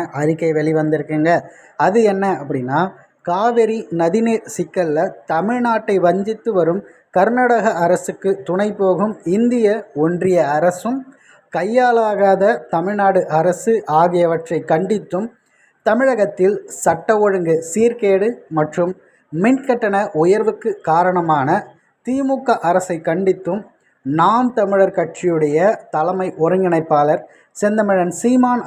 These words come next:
அவர்களுடைய அறிவுறுத்தலின் பேரில், நாம் தமிழர் கட்சி ஒருங்கிணைந்த சோழமண்டலம் சார்பாக தஞ்சாவூரில் வருகின்ற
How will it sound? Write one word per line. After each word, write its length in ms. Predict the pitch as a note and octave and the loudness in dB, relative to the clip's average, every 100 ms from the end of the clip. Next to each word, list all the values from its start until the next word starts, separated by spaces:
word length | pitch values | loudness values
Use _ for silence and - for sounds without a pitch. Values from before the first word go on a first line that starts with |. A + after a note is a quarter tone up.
| E3+ | 0
அவர்களுடைய 720 | F3 E3+ D#3+ D3+ D3+ D3 F#3 - - - D3+ | 0 0 0 0 2 0 -2 -6 -16 -2 0
அறிவுறுத்தலின் 760 | A3 C4+ B3+ A#3+ A3+ F#3+ E3 C#3 | 0 0 -2 -2 0 0 0 -2
பேரில், 400 | D3 C#3+ D3+ G#3 - - C3 D3 | -2 0 0 0 -6 -14 -4 0
நாம் 260 | G3 B3 A#3+ | 0 -2 -2
தமிழர் 340 | G3+ F#3+ E3 E3 | 0 0 0 -2
கட்சி 280 | D#3+ - G#3 - _ _ - | -6 -6 -8 -10 _ _ -6
ஒருங்கிணைந்த 840 | D3+ F3 A#3+ C4+ B3 A3 G#3 F3+ E3+ - - | 0 2 2 0 -2 -4 -2 0 0 -2 -4
சோழமண்டலம் 880 | F#3 A3 B3 A#3 G3 F3+ F3+ E3+ - | 0 2 2 0 0 2 2 0 0
சார்பாக 600 | D3+ E3+ E3 D#3 C3+ E3 G#3+ - _ _ - | 2 2 2 0 0 -4 -6 -12 _ _ -6
தஞ்சாவூரில் 880 | F#3 A#3+ B3+ A#3+ G3 F3+ E3+ G#3+ - - | -4 0 2 4 4 2 2 2 -2 -2
வருகின்ற 500 | E3 E3+ E3+ E3 D3+ | 0 2 2 0 0